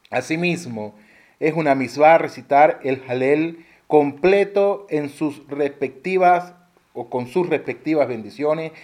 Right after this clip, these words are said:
cada uno de los ocho días de Hanukkah, como está escrito en el Maseje Arajim diez A. Entonces estamos viendo ya que tenemos una,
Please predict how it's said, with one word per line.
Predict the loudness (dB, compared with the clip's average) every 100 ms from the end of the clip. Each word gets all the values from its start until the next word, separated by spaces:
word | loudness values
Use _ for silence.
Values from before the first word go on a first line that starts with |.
| -20 -20 _
cada | 4 6 8
uno | 8 6 4 0
de | -2 -2 0
los | 0 -4 2
ocho | 4 4 2 -8
días | -4 0 2 0 -4
de | -6 -6 -4
Hanukkah, | -8 2 4 4 2 -14 _
como | -14 -10
está | -4 -2 -4 -10
escrito | -14 -4 -4 0 -2 -2 -4
en | -4 -4
el | -6
Maseje | -6 -8 -4 -4 -4 -6 -10
Arajim | -4 -2 0 -4 -6 -8 -8 -8 -14 _ _ _
diez | -10 -2 -2 -2 -10
A. | -16 -16 -20 _ _ _ _
Entonces | -4 -2 -2
estamos | 0 2 2 0
viendo | 2 2 2
ya | 0 4 4 2 -6 -20 _ _ -2
que | 2 2 0 -6 -8
tenemos | -4 -4 0 0 0 -6 -20 _
una, | -4 2 2 2 -2 -4 -10